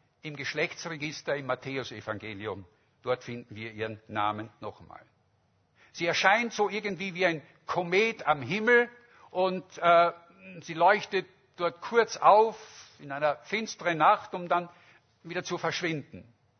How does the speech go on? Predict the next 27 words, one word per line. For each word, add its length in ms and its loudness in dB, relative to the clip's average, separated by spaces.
Und 100 -18
doch 160 -6
hinterlässt 720 -6
diese 260 -12
Frau, 720 -2
wenn 240 -6
wir 240 -2
wissen, 560 -8
was 240 -4
mit 160 -14
ihr 240 -14
ist, 320 -10
sie 140 -8
hinterlässt 760 -4
eine 220 -6
gewaltige 800 -2
Spur 680 -4
im 300 -8
Heilsplan 800 -2
Gottes. 520 -14
Wer 160 6
war 220 10
sie? 200 -6
Sie 160 -4
war 160 10
keine 340 -2
Israelitin, 800 -6